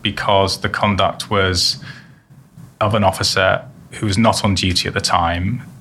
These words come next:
and not in the workplace at the time. So the officer was not acting as an officer performing a public function, and she wasn't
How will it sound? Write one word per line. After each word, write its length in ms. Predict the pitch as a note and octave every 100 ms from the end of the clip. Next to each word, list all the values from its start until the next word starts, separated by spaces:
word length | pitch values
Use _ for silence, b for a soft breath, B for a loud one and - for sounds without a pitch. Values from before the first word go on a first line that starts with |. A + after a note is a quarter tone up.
| -
and 360 | G#2 G2 F#2+ G2
not 160 | F#2+
in 80 | -
the 40 |
workplace 520 | G2+ G#2 - - F2 -
at 60 |
the 60 | -
time. 560 | - F2 E2 E2 E2 -
So 180 | - A2
the 120 | G2+
officer 260 | F#2 - G2
was 140 | G2
not 360 | A2+ G#2+ - -
acting 360 | - G#2 - G#2+
as 100 | F2
an 60 | G2
officer 480 | - - F#2+ F#2 -
performing 400 | - G2+ F#2 F2
a 60 |
public 340 | - - F2+ E2
function, 720 | - F2 - - F2+ G2+ - B B B B - -
and 580 | G#2 G2+ G2 F#2+ F#2
she 180 | - -
wasn't 580 | G#2+ G2+ - G2+ F#2 -